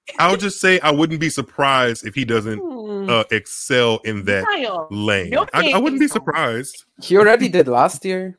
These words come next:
Speaker 2: I mean, he already did last year, you know.
Speaker 1: He's
Speaker 2: The
Speaker 1: just
Speaker 2: only real,
Speaker 1: very
Speaker 2: the, the only change with the short, uh, with the shot clock that we have compared to last year is the eight seconds between first and second serve. Everything
Speaker 3: Right.
Speaker 2: else was already there, and he did well in two thousand twenty-two. I don't think it's a problem
Speaker 1: Hmm.
Speaker 2: because,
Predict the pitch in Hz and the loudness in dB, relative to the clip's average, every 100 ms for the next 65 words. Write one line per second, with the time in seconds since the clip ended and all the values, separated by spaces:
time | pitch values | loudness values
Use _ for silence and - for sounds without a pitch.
0 | - 123 127 143 135 139 165 120 110 107 | -16 -12 -10 -6 -6 -6 -6 -8 -8 -8
1 | 139 - 123 123 120 120 123 127 _ _ | -10 -12 -12 -10 -12 -12 -12 -14 _ _
2 | - 285 285 - 202 233 214 196 190 190 | 0 2 2 2 2 2 2 4 4 2
3 | 190 151 160 - 160 180 240 247 - 196 | -2 -2 -2 -4 -2 0 0 -4 -4 -6
4 | 196 175 135 135 135 135 - - 139 143 | -6 -8 -8 -8 -8 -8 -10 -12 -10 -10
5 | 139 - 139 139 180 196 175 156 135 143 | -10 -8 -8 -8 -10 -10 -12 -14 -12 -12
6 | 151 135 123 120 - 117 113 - 185 202 | -12 -12 -10 -12 -10 -10 -10 -10 -10 -10
7 | - _ _ - 165 175 147 156 151 - | -12 _ _ -12 -8 -8 -8 -8 -8 -8
8 | 156 156 - 147 151 139 131 131 127 139 | -8 -8 -8 -8 -8 -12 -14 -14 -8 -6
9 | 127 131 123 120 113 101 - - _ _ | -6 -8 -12 -12 -14 -18 -20 -20 _ _
10 | _ - - 160 160 165 151 151 139 139 | _ -20 -6 -4 -2 -2 -2 -2 -4 -10
11 | 131 147 147 127 113 - 131 127 127 135 | -6 -6 -6 -8 -10 -10 -16 -14 -10 -10
12 | 123 123 117 120 123 120 120 123 120 117 | -6 -6 -6 -10 -12 -12 -12 -14 -14 -14
13 | 120 - _ _ 185 240 254 202 190 - | -16 -18 _ _ -4 -4 -6 -10 -10 -8
14 | 175 185 92 156 139 | -6 -6 -8 -8 -10